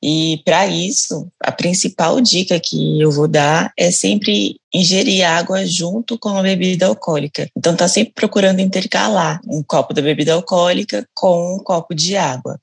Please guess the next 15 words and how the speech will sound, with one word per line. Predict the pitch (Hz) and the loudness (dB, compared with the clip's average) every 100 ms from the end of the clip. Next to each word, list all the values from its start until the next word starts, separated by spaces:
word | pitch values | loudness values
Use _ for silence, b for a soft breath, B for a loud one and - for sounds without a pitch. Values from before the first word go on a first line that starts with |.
| _ - | _ 0
Essa | 147 147 151 - - 180 - | 2 2 2 0 0 -2 -2
é | - | -2
uma | 156 165 | 0 0
das | 160 156 | 0 0
melhores | 165 151 151 156 185 277 - - | 0 0 2 2 0 -2 -4 -4
maneiras | 165 185 165 160 160 | -2 -2 0 0 -2
de | 165 | -4
você | 170 165 | -4 -4
conseguir | - 165 - 139 139 | -2 -2 0 -2 -2
controlar | 165 160 - 185 151 147 | -2 0 2 2 4 2
e | 170 180 | 0 -2
evitar | 180 208 - - 156 156 180 - | -2 -4 -4 -4 -2 -2 -4 -6
a | |
famosa | - 175 160 151 165 | -4 0 2 2 2
ressaca. | 165 185 - 147 127 - | 2 0 0 -2 -4 -8